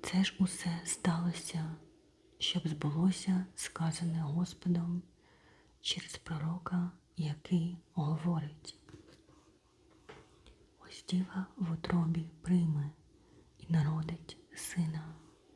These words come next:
і наречуть ім'я йому Еммануїл", що означає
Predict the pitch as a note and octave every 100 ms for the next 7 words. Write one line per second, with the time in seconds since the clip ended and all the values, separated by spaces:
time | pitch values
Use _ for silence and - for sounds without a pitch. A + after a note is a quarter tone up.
0 | - - - - - - E3 D3 D3 -
1 | - G3+ G3 - - - - F3 D#3+ E3
2 | E3 D#3+ D3+ D3 D3+ D3+ - - - D3+
3 | D3+ D3 C#3+ D3+ D3 C3+ - - - -
4 | - - - - - - - - - -
5 | - - - E3 - D3+ D3 - F3 F3
6 | E3+ F3